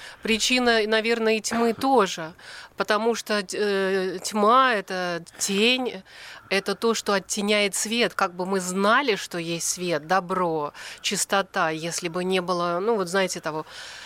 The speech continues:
что ей противоположно, как инь и янь, это бесконечное вот это вот кружение,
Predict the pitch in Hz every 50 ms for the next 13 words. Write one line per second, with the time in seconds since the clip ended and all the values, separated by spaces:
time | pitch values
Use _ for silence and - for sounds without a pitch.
0 | - - - - - - - - - - - - - - 208 202 190 196 190 180
1 | 175 160 - - 202 190 - 202 190 190 - 220 220 226 233 233 202 175 160 -
2 | 165 156 156 - 165 160 - 202 - 208 196 185 185 190 190 185 214 220 196 180
3 | 165 165 160 - 165 165 170 - - - 196 190 196 196 180 170 - - 196 175
4 | 170 170 175 170 180 175 175 175 175 - - - 202 190 190 175 180 202 226 240
5 | 226 196 175 175 175